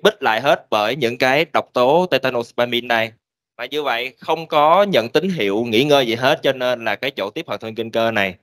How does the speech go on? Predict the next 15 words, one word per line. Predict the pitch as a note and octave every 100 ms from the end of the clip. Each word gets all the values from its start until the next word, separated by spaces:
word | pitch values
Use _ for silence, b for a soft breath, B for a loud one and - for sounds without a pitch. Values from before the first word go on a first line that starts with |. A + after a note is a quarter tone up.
| _ _
vẫn | - A2+ B2+
tiếp | - F#3
tục | B2 G#2
tiết | - C#3 -
ra | A#2+ A#2
thụ | G#2+ F#2+
thể | F#2+ G2+
acetylcholine | A2+ A2+ A#2+ A#2+ A2 A2+ A2+ G#2+ A2+ b b -
và | G2
làm | G2 F#2
cho | G#2
cơ | G2+ - A2 G#2
co | G#2 G#2
liên | G#2 F#2+
tục. | D#2+